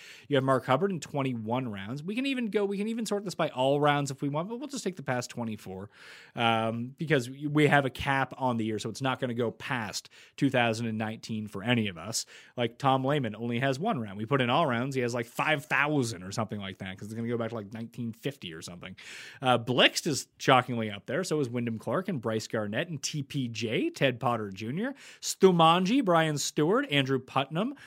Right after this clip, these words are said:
all above point five. If we go look at who the worst are, Joshua Creel, that's only one round. Uh, Mullinex,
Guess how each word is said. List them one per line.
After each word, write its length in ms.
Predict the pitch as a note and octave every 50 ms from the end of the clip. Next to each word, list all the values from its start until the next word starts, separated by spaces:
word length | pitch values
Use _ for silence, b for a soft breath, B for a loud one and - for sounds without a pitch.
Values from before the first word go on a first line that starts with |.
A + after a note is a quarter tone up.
| B B B
all 200 | - C3+ C#3+ D3
above 380 | C#3 B2+ A#2+ - D3 D#3 - _
point 360 | - - C#3+ C#3 D#3 - -
five. 500 | - - - A#2 A2+ A2+ D#3+ G3+ A#3 G#3+
If 80 | F3 -
we 60 | D3
go 200 | C3+ C3+ C3 B2+
look 140 | B2+ B2+ B2
at 60 | C3
who 140 | A#2+ B2+ B2+
the 80 | A#2 A2
worst 420 | G#2+ A2 A#2 C3+ F#3+ G3 - -
are, 160 | G#2+ A2+ D#3
Joshua 540 | D#3 D3 D3 G3 C4+ D4+ - C4 B3 A#3 F3
Creel, 360 | - - - G3+ D#3 B2 C#3
that's 160 | D#3 D3 C#3
only 140 | D3+ C#3+ C3
one 200 | A#2+ A#2+ A#2+ A2+
round. 260 | G#2+ G#2+ G#2+ G#2+ G#2+ - B B B B B B B B B
Uh, 180 | C3+ B2+ B2 B2
Mullinex, 640 | B2+ C3 D#3 F3+ G#3+ A#3 A3+ A#3 A#3+ - -